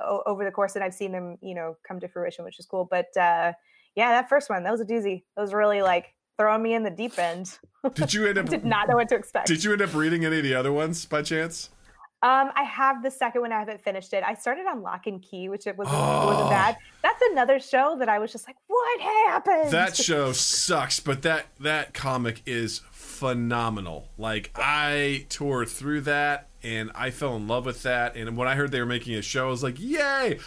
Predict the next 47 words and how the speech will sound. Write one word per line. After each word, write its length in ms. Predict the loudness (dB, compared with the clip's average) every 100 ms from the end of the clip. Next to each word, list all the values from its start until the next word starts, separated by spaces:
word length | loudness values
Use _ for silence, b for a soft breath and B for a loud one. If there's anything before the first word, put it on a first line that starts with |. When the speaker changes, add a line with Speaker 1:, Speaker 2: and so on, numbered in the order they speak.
| B
Speaker 2:
I 80 | -2
didn't 140 | 0 0
even 140 | -2
finish 500 | -6 -2 -2 -2 -6
it. 140 | -8 -14 b b b -4
Like, 120 | -2
I 80 | 0
stopped 440 | 0 0 0 0
after 200 | -4 -4
three 180 | -4 -4
or 40 |
four 140 | -2 0
Speaker 1:
Same. 20 | -2
Speaker 2:
episodes. 320 | -2 -4 0
I 100 | -2
was 120 | 0
like, 180 | -2 -4
"Fuck 440 | -8 -4 -2 -2
this 180 | -4 -4 -2
Speaker 1:
Got 100 | -2
Speaker 2:
show." 80 |
Speaker 1:
bored. 540 | -2 -2 0 -2 -4 -8 _ _
Speaker 2:
I 40 |
was 80 | -4
like, 160 | -4 -2
"Oh, 280 | 0 2 4
this 120 | 2
Speaker 1:
Yeah. 40 | 2
Speaker 2:
is 100 | -2
terrible. 580 | -2 2 2 0 -2 -2
They're 100 | -2
making 300 | 0 -2 -2
all 220 | 0 0
the 100 | 0
wrong 240 | 0 0
decisions. 680 | -2 -4 -4 -4 -4 -6 -8 b b b b _ _
It's, 240 | -10 -10 -8
it's 180 | -8 -4
no 160 | -2 -2
good. 380 | 0 0 0
I 120 | -2 -4
don't 200 | -4 -4
like 240 | -4 -4
it." 180 | -8 -8 b b b _
Um, 520 | -2 0 -2 -4 -8 -10 _ -6
yeah, 260 | -2 -2 -2
that's, 420 | -2 -2 -6 -10